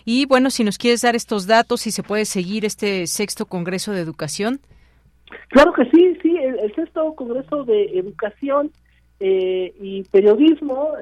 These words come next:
Speaker 2: se estará transmitiendo a través de las redes sociales de Juna Educación, es una asociación internacional,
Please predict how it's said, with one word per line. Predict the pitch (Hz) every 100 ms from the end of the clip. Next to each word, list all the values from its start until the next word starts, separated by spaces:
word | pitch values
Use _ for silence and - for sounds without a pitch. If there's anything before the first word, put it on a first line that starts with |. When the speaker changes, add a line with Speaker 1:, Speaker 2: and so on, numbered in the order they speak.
| -
Speaker 2:
se | 190
estará | 185 202 214 226 226
transmitiendo | 226 220 208 190 - 214 214 214 208
a | 180
través | 180 175 185 196
de | 202
las | 175
redes | 165 180 175
sociales | 175 - 185 180 180
de | -
Juna | - 254 285 220
Educación, | 196 185 190 - 311
es | 247 233
una | 220
asociación | 196 - 170 196
internacional, | 196 185 170 320 339 180 190